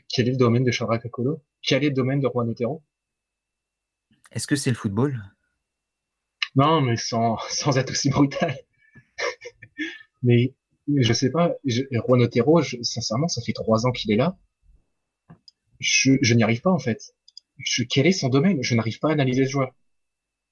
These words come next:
Speaker 1: Parce qu'on me dit, c'est sa vitesse. Mais même sa vitesse, elle y est pas.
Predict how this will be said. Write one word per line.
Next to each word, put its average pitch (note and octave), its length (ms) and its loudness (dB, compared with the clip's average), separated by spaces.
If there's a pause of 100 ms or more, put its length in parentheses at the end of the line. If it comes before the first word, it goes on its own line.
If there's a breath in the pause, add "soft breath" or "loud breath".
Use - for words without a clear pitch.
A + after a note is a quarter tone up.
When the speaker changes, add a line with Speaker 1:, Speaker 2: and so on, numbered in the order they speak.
(380 loud breath)
Speaker 1:
Parce A#2+ 140 0
qu'on C#3 200 4
me C#3 80 8
dit, G#3+ 320 4 (440)
c'est - 200 -2
sa A#2 140 2
vitesse. E3+ 560 -2 (1400)
Mais A2+ 100 4
même A2 140 4
sa A2 140 2
vitesse, A3 380 -2
elle C#3 100 -2
y C3+ 80 -2
est C3+ 60 0
pas. C#3+ 180 -4